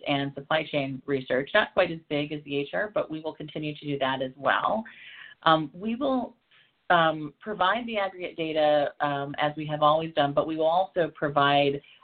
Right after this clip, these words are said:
um, some deeper dives into that aggregate data. One of the problems I've had under Sierra Cedar is I've got more data than I have hands. Um, and so I haven't been able to make,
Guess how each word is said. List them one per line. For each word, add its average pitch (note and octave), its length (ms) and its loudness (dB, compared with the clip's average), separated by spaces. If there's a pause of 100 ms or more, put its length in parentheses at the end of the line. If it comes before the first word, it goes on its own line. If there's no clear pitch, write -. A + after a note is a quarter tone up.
(160)
um, C#3+ 340 0
some D3 180 2
deeper F3+ 340 2
dives C#3+ 540 4 (240)
into E3 380 -4
that D3 200 2
aggregate C#3 400 -4
data. C#3 300 0 (160)
One E3+ 220 2
of F3 40 -2
the E3+ 100 4
problems C#3+ 420 2
I've C#3+ 200 0
had C#3+ 380 -4
under C#3 220 -6 (100)
Sierra C#3 300 -2
Cedar E3+ 260 -2
is C#3 100 -2
I've D3 220 2
got D3+ 260 -2
more D3+ 160 0
data C#3+ 360 0
than C3 100 -2
I C3 120 -2
have C3+ 180 -4
hands. D3 460 -4 (640)
Um, C#3 380 4
and C#3+ 160 -4
so D3+ 100 2
I D3 60 6
haven't E3+ 320 0
been E3+ 120 -4
able C#3+ 220 -4
to - 120 -6
make, C#3 380 0